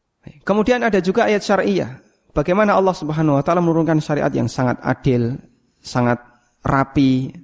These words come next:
tertata, tidak ada pertentangan antara satu dengan yang lain. Dan kalau itu dipraktekkan memberikan maslahat besar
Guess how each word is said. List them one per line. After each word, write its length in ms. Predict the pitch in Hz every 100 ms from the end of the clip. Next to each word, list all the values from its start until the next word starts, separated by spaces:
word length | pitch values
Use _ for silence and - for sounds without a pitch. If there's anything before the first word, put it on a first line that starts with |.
| _ _ _ _ _
tertata, 800 | 135 123 139 139 143 131 135 135 -
tidak 320 | 156 147 127
ada 60 | 147
pertentangan 480 | - 156 147 143 147 139
antara 160 | 139
satu 320 | 135 147 143 151
dengan 240 | 135 135
yang 240 | 139 131
lain. 480 | 135 147 147 143 151 - _ _ _ _ _ _
Dan 240 | _ 127 123
kalau 240 | 151 156
itu 160 | 151 160
dipraktekkan 560 | 156 156 143 160 165
memberikan 320 | 156 143 143 147
maslahat 480 | 147 139 151 147
besar 240 | - 143